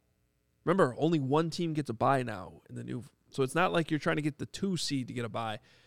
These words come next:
I feel like there's a, there's a chance that,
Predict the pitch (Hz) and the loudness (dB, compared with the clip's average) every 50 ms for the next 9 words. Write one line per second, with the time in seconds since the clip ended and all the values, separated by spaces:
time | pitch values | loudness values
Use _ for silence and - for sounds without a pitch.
0 | _ _ _ _ _ _ _ _ _ _ - _ - - - 160 - 262 233 214 | _ _ _ _ _ _ _ _ _ _ -20 _ -4 0 0 0 4 6 6 6
1 | 185 170 160 175 165 151 127 120 120 _ _ _ _ _ _ _ - _ - 151 | 6 4 4 0 0 0 0 -2 -4 _ _ _ _ _ _ _ -20 _ -6 -4
2 | 143 151 135 117 110 - - - - 160 156 156 147 - - 131 113 107 | -2 -2 -2 -4 -4 -4 -4 -2 0 0 0 0 0 -2 -2 -2 -4 -4